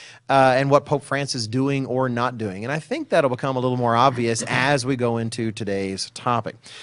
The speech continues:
So I'm gonna actually jump into an article that came out fairly recently. It's from the Catholic News Agency. Of all those things I just said, we're not Catholic, and I'm reading something from the Catholic News Agency. But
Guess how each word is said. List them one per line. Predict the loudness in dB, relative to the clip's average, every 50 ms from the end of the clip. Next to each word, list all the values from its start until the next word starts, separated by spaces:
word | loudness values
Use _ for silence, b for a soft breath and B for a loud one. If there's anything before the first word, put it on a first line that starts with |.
| B B B B
So | 6 8
I'm | 8 8 8
gonna | 6 6 6
actually | 6 4 2 2 -2 0
jump | 2 0 0 2 0
into | -2 -2 -2 -2 -2 -2 -2 -2
an | -4 -6 -4
article | 0 4 4 4 4 2 -2 -6 -6 -6 -8 _ _ _ _ _ _ _ _ _ _ _ _ _ -20 _ _ -6
that | -6 -4
came | -2 0 0 2
out | 2 2 2 2
fairly | 0 0 0 0
recently. | -2 -2 -2 -2 -2 -2 -2 0 0 0 0
It's | -2 -2 -2 -4
from | -4 -4 -2 -2 -2
the | -2 -6
Catholic | -8 -8 -6 -4 -2 -2 -2 -4 -4 -4 -4 -4 -2
News | -2 -2 -2 -2 -2 -2 -4 -4 -4 -4
Agency. | -4 -4 -4 -6 -6 -6 -6 -4 -4 -6
Of | -8 -10 -12 -16 -2 6 6
all | 6
those | 6 6 0
things | -2 -2 -2 -2
I | -4
just | -4 -4 -4
said, | -4 -2
we're | -2
not | -2 -4 -6 -6
Catholic, | -4 -4 -4 -2 -2 -6 -6 -6
and | -6
I'm | -6 -6
reading | -6 -8 -6
something | -6 -6 -8 -8
from | -8 -12
the | -6
Catholic | -2 -2 -2 -2 -2 -2
News | -2 0 0
Agency. | 0 -2 -2 -4 -8 -6 -6 -2
But | 0 0 -2 -2